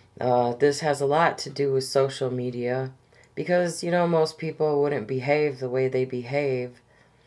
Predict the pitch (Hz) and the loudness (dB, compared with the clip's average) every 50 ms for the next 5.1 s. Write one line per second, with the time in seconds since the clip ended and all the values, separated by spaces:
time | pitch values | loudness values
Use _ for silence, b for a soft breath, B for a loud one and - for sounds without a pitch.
0 | b b b b - - 143 139 131 135 - 131 127 - 139 139 131 131 - - | b b b b 4 4 4 4 4 0 -10 -8 -2 0 0 0 0 -2 -6 -8
1 | 120 - - 123 123 127 117 117 117 117 113 117 120 113 113 113 - - - - | -8 -6 -6 -6 -6 -6 -6 -8 -8 -6 -6 -4 -4 -4 -6 -8 -12 -18 -20 -20
2 | - _ - - 117 123 120 101 127 131 135 131 131 147 131 131 127 - 127 120 | -20 _ -10 -8 -6 -4 -4 -2 0 0 0 0 0 2 2 0 0 -2 -8 -8
3 | 120 117 120 117 - - - 120 113 110 110 - - 113 117 117 117 110 - - | -8 -8 -8 -10 -10 -6 -4 -4 -4 -6 -8 -10 -10 -8 -8 -8 -8 -10 -10 -10
4 | 110 104 104 110 104 110 107 98 - - 113 110 104 104 113 117 110 104 98 95 | -10 -10 -10 -10 -8 -6 -6 -6 -6 -8 -10 -10 -10 -6 -4 -4 -2 -2 -4 -6
5 | 101 98 | -6 -10